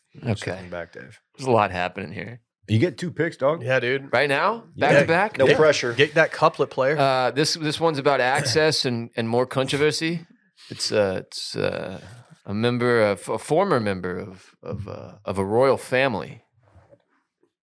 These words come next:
Speaker 2: Oh, no.
Speaker 1: Guy who may or may not bring some, you
Speaker 3: Prince
Speaker 1: know,
Speaker 3: Andrew.
Speaker 1: Aaron Rodgers type vibes to the party. <laughs> Not, it's Prince Harry.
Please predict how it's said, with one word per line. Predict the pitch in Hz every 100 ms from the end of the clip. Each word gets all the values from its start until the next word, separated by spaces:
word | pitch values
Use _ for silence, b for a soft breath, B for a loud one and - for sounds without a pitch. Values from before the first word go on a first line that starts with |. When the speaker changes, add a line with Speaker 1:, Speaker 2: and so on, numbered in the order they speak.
| _ -
Speaker 2:
Oh, | 92 82
no. | 82 87 _ _ _ - _ _ _ _ -
Speaker 1:
Guy | 117 113
who | 104 104 101 92 95 - - 110 95 -
may | 104 123
or | 127
may | 120
not | 113 117 120
bring | 117 113
some, | - 117 110 120
you | -
Speaker 3:
Prince | 131 107
Speaker 1:
know, |
Speaker 3:
Andrew. | 151 127
Speaker 1:
Aaron | 127
Rodgers | 123 117 123 135 -
type | 131 120
vibes | 110 110 110 131 -
to | 123
the |
party. | 120 - 131
<laughs> |
Not, | 139 - - B B 508 466 B B B B B
it's | - -
Prince | 220 233
Harry. | 196 247 202